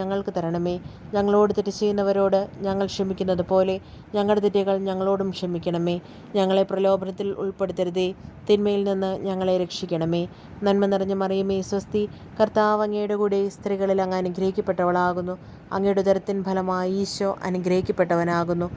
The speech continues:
പരിശുദ്ധ മറിയമേ, തമ്പുരാൻ്റെ അമ്മേ, പാപികളായ ഞങ്ങൾക്ക് വേണ്ടി എപ്പോഴും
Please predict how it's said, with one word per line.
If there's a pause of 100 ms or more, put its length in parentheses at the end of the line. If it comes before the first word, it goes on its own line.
(320)
പരിശുദ്ധ
മറിയമേ, (140)
തമ്പുരാൻ്റെ
അമ്മേ, (380)
പാപികളായ (100)
ഞങ്ങൾക്ക്
വേണ്ടി (300)
എപ്പോഴും